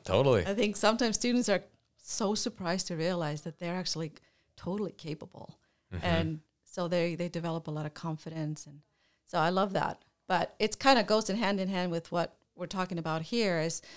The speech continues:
Speaker 2: um, you don't really know until you go out and do something and try something.
Speaker 1: Mm-hmm.
Speaker 2: And, uh, uh, but kind of, um,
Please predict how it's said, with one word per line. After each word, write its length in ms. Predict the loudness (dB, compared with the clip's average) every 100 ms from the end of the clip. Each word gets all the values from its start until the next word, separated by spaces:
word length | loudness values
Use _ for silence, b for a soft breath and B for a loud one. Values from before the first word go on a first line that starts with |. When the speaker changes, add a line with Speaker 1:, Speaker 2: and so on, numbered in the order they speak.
| B B B B _
Speaker 2:
um, 400 | -4 -2 -2 -6 _
you 140 | -8
don't 260 | 0 0 2
really 220 | 0 2
know 300 | 2 2 4
until 260 | 2 0 -4
you 80 | -4
go 220 | 0 4
out 280 | 4 4 2
and 240 | -2 -6 -10 _ -20 _ _ _
do 160 | -2
something 520 | 0 -2 -2 -2 -2 -2
and 100 | 0
try 200 | 2 2
something. 520 | 2 0 0 -2 0 0
Speaker 1:
Mm-hmm. 120 | -2 -2
Speaker 2:
And, 300 | -2 -2 0
uh, 280 | 0 0 -2 -10 _ _ _ _ _ _ _ _ _ -18 B B B B B
uh, 280 | 0 2 2 4
but 300 | 6 6 4
kind 220 | 0 4
of, 220 | 4 2 2
um, 520 | 6 8 8 4 0